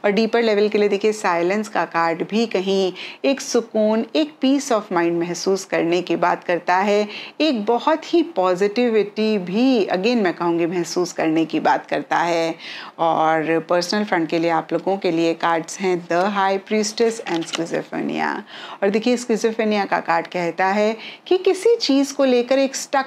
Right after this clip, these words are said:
एनर्जीज में आप रह सकते हैं, जहाँ पे कुछ लोगों के लिए हो सकता है कि आपको कोई डिसीजन लेना है, कोई चॉइस लेनी है, और कहीं यही डिसीजन, यही चॉइस आप नहीं ले पा रहे हैं क्योंकि आप टू माइंड्स में हैं।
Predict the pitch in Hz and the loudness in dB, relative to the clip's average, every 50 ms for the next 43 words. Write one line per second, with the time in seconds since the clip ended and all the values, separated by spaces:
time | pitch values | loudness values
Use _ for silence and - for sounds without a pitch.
0 | - - 190 180 180 170 165 160 180 180 180 175 170 170 175 175 170 170 - 180 | -2 -4 -2 0 2 2 0 0 0 0 -2 -2 0 0 0 2 0 0 0 0
1 | 175 180 170 170 175 165 160 - - 165 175 180 185 190 180 180 180 175 175 - | 0 0 0 0 -2 -4 -4 -2 -2 0 2 2 2 2 2 2 0 -2 -4 -6
2 | - - - - 196 233 233 247 240 240 - 320 311 320 311 294 - 254 233 233 | -12 -12 -6 -2 0 2 2 2 2 2 2 0 2 2 0 0 2 2 2 2
3 | 233 214 233 220 214 214 202 180 - 185 - - - 185 180 185 175 180 185 180 | 2 2 2 2 4 4 2 0 0 -4 -6 -2 -2 0 0 0 0 0 0 0
4 | 170 175 - - - 175 - 185 180 175 165 170 180 180 - 214 196 - 214 208 | 0 -2 -4 -6 -6 -2 0 2 2 2 2 0 -2 -2 -2 -4 -2 -2 0 0
5 | 202 196 190 190 190 190 190 196 196 196 185 - - 165 165 165 160 - - 175 | 0 0 0 0 0 0 -2 -2 -2 -4 -6 -4 -4 -4 -4 -4 -4 -2 0 2
6 | 170 180 196 208 208 - 208 208 202 202 202 208 214 233 233 226 220 214 220 220 | 2 4 2 2 0 -2 -2 0 0 2 2 2 2 2 2 2 2 0 -2 -4
7 | - - - - - - 269 277 277 - 320 311 285 392 415 339 269 247 240 311 | -8 -12 -12 -8 -4 0 0 0 0 2 2 4 4 6 6 6 4 4 4 4
8 | 311 208 208 202 - 208 190 180 190 185 185 180 175 175 214 208 - - 196 180 | 2 2 0 0 0 -2 -2 -2 -2 -2 -2 -2 -2 -2 -2 -2 -2 0 0 2
9 | 180 190 190 - 190 175 175 - 170 170 170 190 208 214 214 208 202 208 - 196 | 2 2 0 0 -2 -2 -2 -2 -4 -4 -2 0 2 2 2 2 2 2 2 2
10 | 196 196 208 214 214 220 233 233 240 240 240 240 240 - - - - - - 285 | 2 4 2 2 2 2 0 2 2 2 0 0 -2 -6 -14 -14 -8 -2 0 0
11 | 277 - 349 370 339 311 330 - - - 277 262 247 214 185 175 170 170 170 165 | 2 4 4 2 2 2 0 -2 -2 0 2 2 4 4 2 2 2 2 0 -2
12 | - - 170 175 175 180 190 185 180 180 180 175 - | -2 0 2 2 2 2 2 2 2 2 0 0 -2